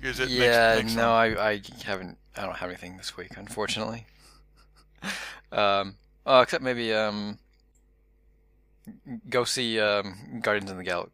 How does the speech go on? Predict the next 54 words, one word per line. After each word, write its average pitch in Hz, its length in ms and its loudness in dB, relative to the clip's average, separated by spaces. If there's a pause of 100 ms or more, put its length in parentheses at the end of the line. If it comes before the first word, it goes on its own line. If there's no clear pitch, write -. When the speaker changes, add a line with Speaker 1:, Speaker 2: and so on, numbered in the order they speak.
Speaker 2:
of 98 120 -10
the 104 40 -12
Galaxy. 90 440 -6 (720)
Speaker 1:
Yes. 180 560 8
Speaker 2:
<laughs> 180 60 -4 (380)
Speaker 1:
Oh, - 260 2
Speaker 2:
That, 185 120 12
that's 160 220 10
my 143 180 12
Speaker 1:
yes. 139 120 12
Speaker 2:
astrophysics 117 560 2
news. 160 520 6
<laughs> - 60 -14 (800)
Speaker 1:
And 180 120 10
the, 180 140 12
and 185 100 10
the 165 120 8
re-, 165 320 6
yes, 170 500 10
ah, 156 240 12
and 143 100 8
that, 156 240 8
what 151 300 8
better, 139 380 6 (120)
what 139 200 0
better 123 240 2
news 123 240 -4
than 117 140 -6
that 123 220 0
is, 165 120 -2
Speaker 2:
<laughs> 170 360 -2
Speaker 1:
than 117 120 -6
that? 120 260 -2 (320)
And 175 460 4
we 226 160 8
get 226 100 2
to 165 100 0
see 170 200 6
it 160 80 4
before 151 640 0
the 139 80 -2
U 135 160 2
S. 170 260 6
In 139 220 -6
the 135 80 -6
U 151 100 0
S, 165 140 0
it 156 80 -6
doesn't 147 180 -4
come 135 160 -6
out 139 80 0
until 127 220 -8
May 123 120 -2
fifth. 139 380 -4